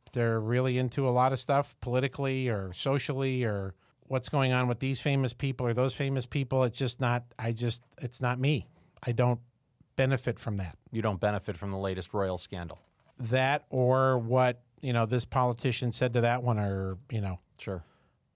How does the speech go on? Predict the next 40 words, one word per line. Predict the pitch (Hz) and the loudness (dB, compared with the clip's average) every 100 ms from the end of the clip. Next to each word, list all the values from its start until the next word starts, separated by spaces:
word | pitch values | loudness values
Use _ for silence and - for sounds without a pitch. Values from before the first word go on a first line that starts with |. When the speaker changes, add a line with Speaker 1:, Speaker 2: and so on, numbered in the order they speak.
| _ | _
Speaker 1:
My | 131 123 117 110 | 0 2 2 0
social | - 143 135 139 | 2 2 2 2
media | 139 135 135 | 2 2 2
is | 120 | 2
way | 107 113 120 | 2 2 2
down. | 120 120 135 170 - _ _ _ _ _ _ | 2 2 2 -2 -8 _ _ _ _ _ _
My | - 151 | 0 0
screen | - 175 | 4 2
time | 143 123 | 4 2
has | 107 120 - | 2 0 0
to | 147 | -2
be | 147 | 0
down. | 143 147 175 165 _ _ _ _ _ _ _ - | 2 4 2 -4 _ _ _ _ _ _ _ 0
Now, | 123 120 117 110 107 _ _ | 2 4 4 2 -2 _ _
with | 170 139 135 117 - - - | -6 0 2 2 -2 -18 -10
how | - 131 117 | -2 2 0
fluid | - 160 165 143 | 0 2 4 6
life | 120 120 113 | 4 4 2
has | 113 | -2
been | 110 120 110 | 2 2 4
work-wise, | 131 175 - 104 90 92 98 - - _ _ _ _ - | 2 0 -2 -2 -2 -4 -6 -8 -12 _ _ _ _ -2
I'm | 123 123 | 0 2
on | 131 131 | 2 0
the | 117 | 0
phone | - 127 120 104 | 2 2 2 0
work-wise | 113 196 - 117 98 95 92 - - | 2 2 2 0 2 0 -4 -8 -6
a | 123 | -2
lot | 110 110 | 0 0
more | 113 110 | 0 -2
than | 104 104 | -2 -4
I | |
had | 98 104 95 | -4 -4 -6
been. | 92 90 98 120 _ _ _ _ _ _ | -6 -6 -6 -8 _ _ _ _ _ _
But | - 117 104 - _ _ _ | 0 0 0 -4 _ _ _
no, | 135 131 | 0 2
that | 117 131 | 2 2
part | - 123 | 0 -2
feels | - 117 | 0 -2
pretty | - 113 101 | -2 -2 -2
good. | 117 | -2